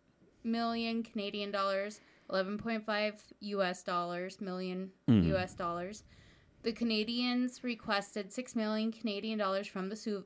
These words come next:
Speaker 1: Soviet Union, but the Soviets paid only three million Canadian dollars in a final settlement.
Speaker 2: Hmm.
Speaker 1: So they still paid something,
Speaker 2: Yeah.
Speaker 1: but they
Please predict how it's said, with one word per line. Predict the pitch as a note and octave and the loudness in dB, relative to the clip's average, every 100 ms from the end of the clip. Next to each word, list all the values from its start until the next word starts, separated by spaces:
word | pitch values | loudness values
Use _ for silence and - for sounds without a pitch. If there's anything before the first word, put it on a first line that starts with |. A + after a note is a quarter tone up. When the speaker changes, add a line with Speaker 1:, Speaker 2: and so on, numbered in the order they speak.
| - | -12
Speaker 1:
Soviet | - A3 G#3 B3 C4 | -6 -4 0 -2 -2
Union, | G#3+ G3+ F3+ F3+ F3+ - - _ - | -2 -2 -2 -4 -8 -14 -20 _ -6
but | G#3+ G#3+ | -6 -4
the | |
Soviets | G#3 A#3 A3+ B3 A#3 - | -2 0 0 0 -2 -4
paid | A3+ G#3 G#3 | -2 0 0
only | G3+ G#3 G3+ G3+ G3 - | -2 -4 -4 -6 -8 -10
three | A3+ B3+ | -4 0
million | A#3+ G3+ F#3+ F#3 F#3 | 2 2 0 0 -2
Canadian | - G3 F#3+ F#3 F#3 | -4 -4 -2 -2 -2
dollars | F3 F3 F3+ F3+ G3+ | -2 0 -2 -4 -6
in | |
a | F#3+ | -6
final | G3 E3+ E3+ - | -6 -8 -8 -8
settlement. | - F#3 F3 D#3+ - - - - - - | -2 -2 -2 -4 -8 -18 -20 -12 -2 4
Speaker 2:
Hmm. | A#3+ | 6
Speaker 1:
So | D4+ | 8
they | C#4 | 6
still | C4 - E4+ | 2 2 2
paid | E4+ - B3 C4 | 0 -2 0 0
something, | G#3+ G3 F#3 F#3+ F#3 F#3 | 0 -2 -2 -4 -6 4
Speaker 2:
Yeah. | F#3+ A#2 E2 - | 8 8 6 -6
Speaker 1:
but | G#3 | -2
they | B3 A#3+ A#3 A3+ | 2 4 4 0